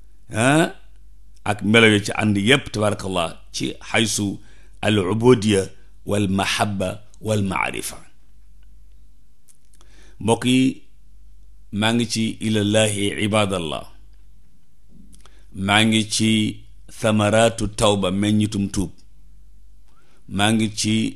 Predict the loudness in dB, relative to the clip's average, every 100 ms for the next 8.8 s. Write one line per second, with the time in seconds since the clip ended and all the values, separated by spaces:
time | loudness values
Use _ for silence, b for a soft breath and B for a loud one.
0 | -8 -14 -2 4 4 4 2 4 4 4
1 | 4 2 0 -2 -4 -6 -2 -2 0 0
2 | -2 -4 -10 -16 -16 -14 -8 -2 0 0
3 | 0 0 2 2 2 2 -2 -4 -12 -18
4 | -16 -18 -18 -18 -16 -16 -16 -6 -2 -2
5 | -2 -4 0 4 4 4 2 -2 -12 -16
6 | -16 -16 -16 -16 -16 -16 -16 -16 -12 -2
7 | 2 4 2 2 0 2 -2 0 2 4
8 | 4 4 4 4 4 4 6